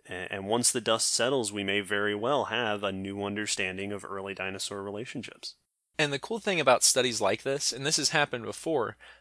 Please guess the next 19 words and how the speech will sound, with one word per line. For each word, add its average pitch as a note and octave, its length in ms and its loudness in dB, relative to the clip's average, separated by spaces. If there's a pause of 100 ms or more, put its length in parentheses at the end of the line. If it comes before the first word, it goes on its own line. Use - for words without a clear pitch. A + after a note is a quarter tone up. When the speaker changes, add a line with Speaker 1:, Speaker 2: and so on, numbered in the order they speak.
(160)
Speaker 2:
uh, A2 260 4
this A#2 200 2
is A#2 120 2
just - 460 2 (360)
a A#2+ 120 6
big A2+ 280 4
one G#2+ 300 -2
with G#2 160 -6
the G#2+ 80 -2
most G#2 260 -2
popular G2+ 440 4
fossil F#2+ 480 0
animals. - 500 -2 (680)
Even F#3+ 340 6
if - 600 2 (280)
studies C3 460 4
come C#3+ 160 4
out A2 220 4 (440)
and G#2 760 2